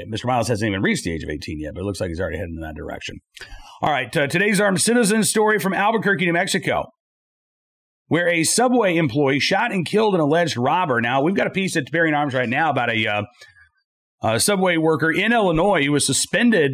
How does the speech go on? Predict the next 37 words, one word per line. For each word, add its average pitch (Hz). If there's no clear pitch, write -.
from 143
her 147
job 156
after 139
she 208
defended 131
herself 123
from 123
an 120
armed 113
robbery. 110
Uh, 117
and 135
the, 117
uh, 107
video 165
of 120
this 113
went 123
viral 135
online. 113
This 247
story 339
out -
of 247
Albuquerque -
is 170
not 240
getting 226
nearly 269
as 226
much 254
attention, 233
I 151
gotta 208
tell 220
you. 98